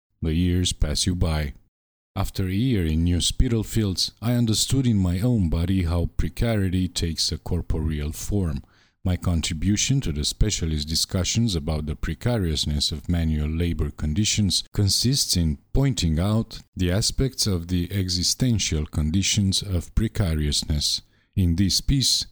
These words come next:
I therefore try to articulate in writing the bodily experiences of pain and exhaustion, along with the isolation and social alienation from both society and their own families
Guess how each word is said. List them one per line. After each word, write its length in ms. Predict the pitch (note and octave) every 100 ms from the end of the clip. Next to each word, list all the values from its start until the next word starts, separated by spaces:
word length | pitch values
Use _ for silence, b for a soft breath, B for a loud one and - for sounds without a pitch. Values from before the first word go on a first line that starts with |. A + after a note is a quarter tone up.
| -
I 120 | F2
therefore 600 | F2 G#2+ F#2 - A#2 C3+
try 320 | C3+ - F2
to 220 | E2+ - D2+
articulate 720 | D2 - A#2+ A#2 A2 A2+ G#2
in 200 | D#2+ D2+
writing 500 | F#2 G2+ A2+ A#2+ B2 _ _ _
the 160 | F2+ E2+
bodily 580 | F2+ C3 F#2+ E2 D#2
experiences 760 | D2 - - F#2+ G2 F#2 G2 D#2
of 240 | D2 -
pain 260 | - G2 F#2+
and 120 | D#2
exhaustion, 760 | D2+ - - A2+ G#2+ - A2 F#2 - _ -
along 320 | C3 C3 A#2
with 180 | G2+ F2+
the 180 | F#2
isolation 840 | A2 A#2 F#2 F2 F2+ F2+ - A2+ A2
and 180 | D#2+ D#2
social 540 | - A2 G2 - D#2
alienation 720 | D#2 D#2+ E2+ A2 A#2 - A2 F#2+ _ _
from 180 | - F2+
both 260 | F2 C3+ B2+
society 800 | - - - G#2 A2 A2 A2+ A2
and 240 | C#3 A#2
their 160 | E2 D#2
own 200 | D#2 D2+
families 640 | - A2+ G#2+ G#2 G#2 -